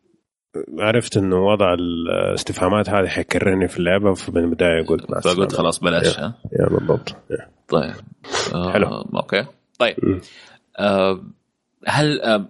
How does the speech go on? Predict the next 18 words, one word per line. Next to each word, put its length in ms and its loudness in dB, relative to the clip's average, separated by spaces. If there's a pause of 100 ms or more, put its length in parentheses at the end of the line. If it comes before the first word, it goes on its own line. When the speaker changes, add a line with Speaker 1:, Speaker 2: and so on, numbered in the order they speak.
Speaker 2:
عبد 160 -2
الرحمن 220 -2
يسأل 240 -4
يقول: 440 -2
"هل 180 0
بتسووا 800 2 (460)
حلقة 400 -2
خاصة 360 -2
لمؤتمر 380 -2
أبل 460 -2
مثل 180 -4
مؤتمر 320 -2
سامسونج؟" 420 -6 (1080)
هل 100 -2
كان 180 -4
سامسونج 440 -2
مؤتمر 420 -2
أصلًا 320 -4